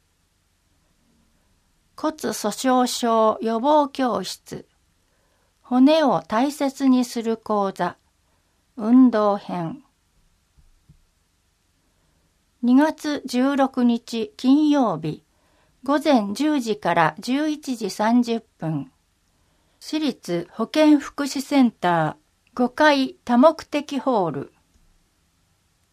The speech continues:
骨粗鬆症の基本と予防のための運動の話。対象、三十歳以上の女性。定員三十人。申し込み順。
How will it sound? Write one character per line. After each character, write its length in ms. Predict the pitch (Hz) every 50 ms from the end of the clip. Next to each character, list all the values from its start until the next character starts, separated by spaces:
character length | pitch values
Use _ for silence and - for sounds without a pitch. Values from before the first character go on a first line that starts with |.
| _ -
骨 200 | - 294 311 311
粗 360 | - - 196 214 - - 214
鬆 320 | - - 277 269 269 277
症 340 | 262 - - 262 247 240 240
の 300 | 233 226 214 220 - -
基 160 | - - 226 214
本 320 | 214 - 302 294 285 269
と 300 | 269 - - 240 233 -
予 160 | - 220 220 226
防 300 | 226 294 294 294 294 277
の 160 | 262 262 262
た 160 | 262 247 247
め 160 | 233 240 233
の 260 | 226 226 220 220 220 - -
運 260 | 226 262 285 311 294
動 240 | 269 277 269 262 262
の 160 | 254 247 233
話。 640 | 226 - 185 180 170 170 190 - - - 180 - _ _ _ _ _ _ _ _ _ _ _ _ _ _ _ _ _ _ _ _ _
対 260 | - 233 233 269 277
象、 480 | 254 - - 247 220 214 208 196 196 - _ _ _ _ _ _ _
三 340 | _ - - 240 254 277 294
十 180 | 285 294 311 302
歳 420 | 294 - - - 262 262 262 262
以 180 | - - 254 247
上 300 | 247 247 220 202 180 165
の 180 | 147 143 143
女 160 | - - 180 185
性。 520 | - - 214 196 180 160 165 165 - - _ _ _ _ _ _ _ _ _ _ _ _ _ _ _
定 340 | - 254 269 277 269 262 254
員 320 | 240 226 226 220 247 269 _ -
三 400 | - - 240 247 262 262 262 262
十 260 | 262 247 220 208 180
人。 340 | 170 160 147 143 139 - - _ _ _ _ _ _ _ _ -
申 240 | 202 202 208 233 240
し 120 | - - -
込 120 | 208 190
み 180 | 185 180 175 170
順。 340 | - 170 151 151 156 -